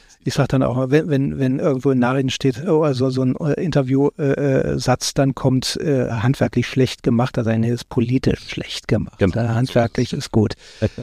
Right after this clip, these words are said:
Speaker 1: Äh, zum Schluss, lieber Raphael, äh, auch mit dir unser Entweder-Oder-Spiel. Äh, ein paar, äh, Alternativen haben wir uns für dich, äh, überlegt. Mit kurzer Antwort gerne, vielleicht frage ich bei der einen oder anderen nochmal nach.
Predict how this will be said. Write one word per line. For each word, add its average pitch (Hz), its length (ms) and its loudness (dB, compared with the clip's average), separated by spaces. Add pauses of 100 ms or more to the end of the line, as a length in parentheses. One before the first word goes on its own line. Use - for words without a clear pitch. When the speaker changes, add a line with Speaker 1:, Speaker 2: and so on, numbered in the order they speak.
(160)
Speaker 1:
Äh, 156 180 0
zum 214 240 4
Schluss, - 480 -2
lieber 135 240 0
Raphael, 104 600 -4
äh, 143 140 0
auch - 260 -2
mit 156 200 0
dir 190 160 4
unser 151 220 2
Entweder-Oder-Spiel. 139 840 -2 (280)
Äh, 151 140 0
ein 143 320 0
paar, 156 340 0
äh, 156 600 0
Alternativen 139 640 0
haben 120 160 0
wir 120 120 -2
uns 117 220 0
für - 180 -2
dich, 123 300 0
äh, 156 100 0
überlegt. 127 640 0
Mit - 300 0
kurzer 147 320 0
Antwort 147 420 0
gerne, 139 420 2
vielleicht 127 520 0
frage 117 260 0
ich - 120 -10
bei 123 120 -2
der 120 140 2
einen 131 160 2
oder 123 160 2
anderen 120 200 0
nochmal 107 180 2
nach. 104 260 -6